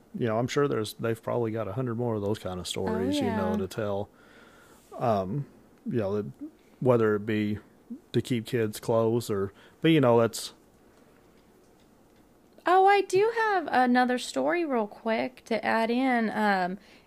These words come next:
Speaker 2: it's about, it's, if I still have it, um, it's a Cherokee story too.
Speaker 1: Okay.
Speaker 2: It's called, um, Ata-, Atagahi?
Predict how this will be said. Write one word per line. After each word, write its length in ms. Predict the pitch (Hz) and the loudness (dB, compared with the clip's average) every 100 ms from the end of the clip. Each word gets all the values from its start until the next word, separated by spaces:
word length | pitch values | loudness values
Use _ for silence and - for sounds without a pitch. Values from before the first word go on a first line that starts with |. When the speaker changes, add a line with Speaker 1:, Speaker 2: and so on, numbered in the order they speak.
| _ | _
Speaker 2:
it's 340 | 233 233 - - - | -2 -2 -12 -14 0
about, 520 | 226 202 202 180 - - | 4 6 6 6 2 -6
it's, 320 | 208 - - _ _ _ _ _ | -10 -16 -20 _ _ _ _ _
if 140 | 220 220 | -10 -8
I 120 | 202 | -10
still 280 | - 220 208 | -6 -4 -2
have 300 | 214 220 202 | 0 0 0
it, 200 | 190 - - - - | -2 -4 -18 -4 2
um, 260 | 208 185 | 4 4
it's 200 | 226 240 | 0 0
a 40 | 247 | -2
Cherokee 540 | 233 196 175 - 175 | -2 -2 -4 -6 -6
story 400 | - 190 175 165 | -4 -2 -2 -2
too. 460 | - 233 180 110 - | -2 -2 -2 -4 -2
Speaker 1:
Okay. 260 | 131 123 127 - | -2 0 -2 0
Speaker 2:
It's 300 | 220 196 - | 0 0 -2
called, 420 | 233 208 185 180 | 2 6 6 4
um, 460 | 190 190 170 - - _ _ _ _ _ _ _ _ _ _ - | 0 0 -2 -4 -12 _ _ _ _ _ _ _ _ _ _ 0
Ata-, 640 | 254 247 226 240 247 254 - - | 0 0 0 4 4 4 0 4
Atagahi? 1500 | 285 247 - - - 269 285 277 240 247 339 415 523 539 | 4 4 -4 -14 0 4 6 4 4 4 4 0 -2 -4